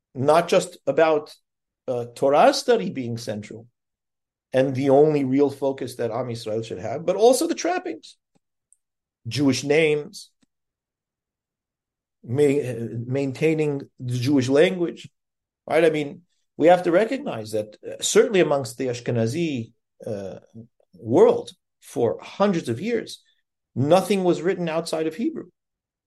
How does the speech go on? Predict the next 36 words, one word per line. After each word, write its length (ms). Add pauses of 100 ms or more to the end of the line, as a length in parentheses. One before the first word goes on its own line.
(360)
And 80
this 100
is 100
pre 320
the 120
development 500
of 80
Yiddish, 480
right? 180
But 100
nobody 300
wrote 200
anything 320
outside 320
of 80
Hebrew. 320 (120)
Not 140
like 160
Harambam 720
and 120
Rabbeinu 300
Saadia 420
Gaon 480
and 180
the, 180
the 160
others 260
in 100
Sefarad 680 (680)
who 140
wrote 220
in 80
the 60
vernacular, 760 (460)
in 80
Arabic. 480